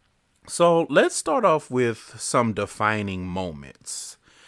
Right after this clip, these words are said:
And the decade, like I said, wasn't great for me personally, but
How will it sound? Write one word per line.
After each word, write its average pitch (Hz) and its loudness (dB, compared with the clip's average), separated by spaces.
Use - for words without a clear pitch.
And 185 6
the 208 0
decade, 196 6
like 160 4
I 160 6
said, 120 4
wasn't 156 2
great 135 4
for 143 4
me 131 2
personally, 147 2
but 110 0